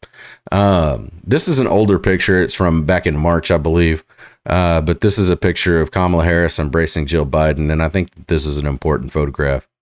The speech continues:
What happened was, um, Kamala Harris, well, let's get to the story and we'll come back to the photograph.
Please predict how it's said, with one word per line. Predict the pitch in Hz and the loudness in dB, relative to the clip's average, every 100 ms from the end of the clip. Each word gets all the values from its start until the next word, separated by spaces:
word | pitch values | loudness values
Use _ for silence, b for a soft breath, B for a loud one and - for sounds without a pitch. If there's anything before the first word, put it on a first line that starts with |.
| B B B B B | B B B B B
What | - 113 | 0 2
happened | 135 196 165 98 | 2 0 2 4
was, | 90 87 85 - _ _ _ _ _ - - | 4 4 0 -6 _ _ _ _ _ -20 -4
um, | 202 202 82 71 67 - _ _ _ | 0 2 2 0 -4 -10 _ _ _
Kamala | - 156 208 | -2 0 2
Harris, | 98 98 90 - _ - | 4 4 2 -2 _ -4
well, | 170 170 | 0 2
let's | - 151 | 2 0
get | - - | 0 0
to | 170 | 0
the | |
story | 139 123 110 | 2 2 4
and | |
we'll | 92 | 2
come | 90 92 | 2 2
back | 85 - | 2 0
to | - | -4
the | 76 | -4
photograph. | 82 73 - 64 | -2 -2 -4 -8